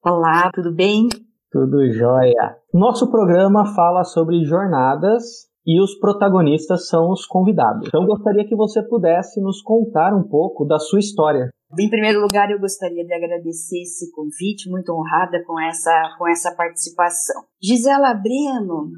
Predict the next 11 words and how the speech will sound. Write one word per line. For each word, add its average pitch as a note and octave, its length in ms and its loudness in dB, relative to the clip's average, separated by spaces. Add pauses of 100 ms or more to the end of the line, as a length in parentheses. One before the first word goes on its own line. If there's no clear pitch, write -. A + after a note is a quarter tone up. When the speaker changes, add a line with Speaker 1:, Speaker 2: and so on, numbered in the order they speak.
Speaker 1:
é G#3 220 -2
uma, G#3+ 680 -4
é F#3 120 -2
uma G3+ 240 -2
mulher, F3+ 500 -4 (960)
mãe F#3 280 -4
do F#3+ 120 -4
Thiago, F3 680 -2 (360)
avó D#3+ 360 -4
do E3 140 -2
Léo, E3+ 580 -2